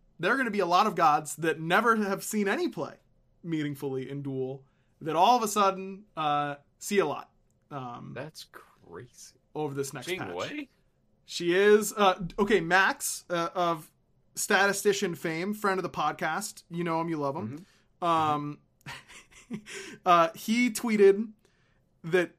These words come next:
Speaker 1: 'cause he was the one who, you know, we told him we wanted to do this. He came up with a formula of win rate, pick rate, ban rate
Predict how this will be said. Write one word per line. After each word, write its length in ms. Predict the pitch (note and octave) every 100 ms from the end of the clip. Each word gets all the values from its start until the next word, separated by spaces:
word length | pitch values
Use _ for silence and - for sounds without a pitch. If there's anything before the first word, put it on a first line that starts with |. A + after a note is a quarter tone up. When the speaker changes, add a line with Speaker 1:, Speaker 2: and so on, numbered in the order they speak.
| _ _ _
Speaker 1:
'cause 180 | - D#3+
he 100 | G#3
was 180 | A3 G#3+
the 80 | A3
one 220 | G3+ G3
who, 220 | G#3+ G#3 G#3
you 140 | F3
know, 160 | D#3 D3+
we 200 | D3 D3+
told 180 | E3+
him 60 | E3+
we 80 | F#3
wanted 180 | F#3+ F#3+
to 40 |
do 140 | F3+
this. 360 | F3 F3+ F3+ - _
He 480 | - D3+ D#3+ F3 -
came 220 | - F3+
up 140 | E3+ E3+
with 100 | E3+
a 40 |
formula 500 | - E3 E3 D#3+ D#3+ D#3+
of 380 | D3+ C3+ C#3 C3+ _ _ _ _ _ _ - - -
win 280 | F3 G#3+
rate, 340 | G3+ G3+ G3 -
pick 200 | A3 G3+
rate, 300 | F#3 E3+ D#3
ban 280 | F3 F3 E3+
rate 340 | D3+ D3 D3+